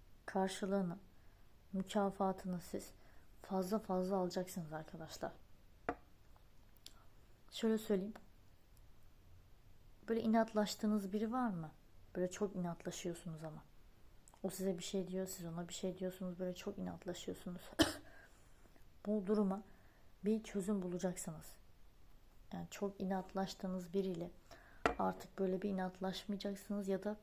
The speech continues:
tamamen kökten çözeceksiniz. Sizi böyle sıkıştıran, bunaltan,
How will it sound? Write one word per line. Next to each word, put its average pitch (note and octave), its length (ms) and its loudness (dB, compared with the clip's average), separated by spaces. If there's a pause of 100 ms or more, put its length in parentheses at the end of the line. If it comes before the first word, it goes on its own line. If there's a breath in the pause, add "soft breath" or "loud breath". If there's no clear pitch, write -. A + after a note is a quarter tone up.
(1900)
tamamen G3+ 500 6
kökten F3 420 -2
çözeceksiniz. D#3+ 840 -6 (4000 loud breath)
Sizi - 140 -8
böyle G#3+ 120 6
sıkıştıran, G#3 720 2
bunaltan, G3 600 4